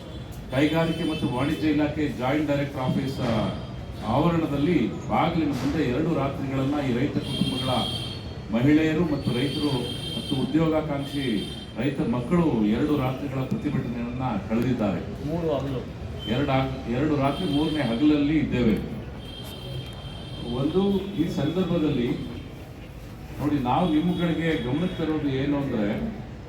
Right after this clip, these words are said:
Speaker 1: ಈ ರೈತ ಕುಟುಂಬಗಳು ಈ ಕೈಗಾರಿಕೆಗಳಿಗೆ ಭೂಮಿ ಕೊಟ್ಟು ಹದಿನೈದು ವರ್ಷಗಳು ಕಳೆದು ಹೋಗಿದ್ದಾವೆ.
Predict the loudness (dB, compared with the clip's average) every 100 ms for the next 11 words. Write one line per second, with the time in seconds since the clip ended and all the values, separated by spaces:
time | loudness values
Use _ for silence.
0 | -12 -12 -12 -12 -12 -12 -12 -12 -12 -12
1 | -12 -4 4 4 4 2 2 0 0 0
2 | 0 2 2 0 -2 -6 -10 -10 -6 -4
3 | 0 0 2 2 2 2 0 0 0 2
4 | 0 0 -2 -4 -2 -2 -2 -2 -2 -2
5 | -2 -2 -2 0 0 0 2 2 2 2
6 | 0 0 -2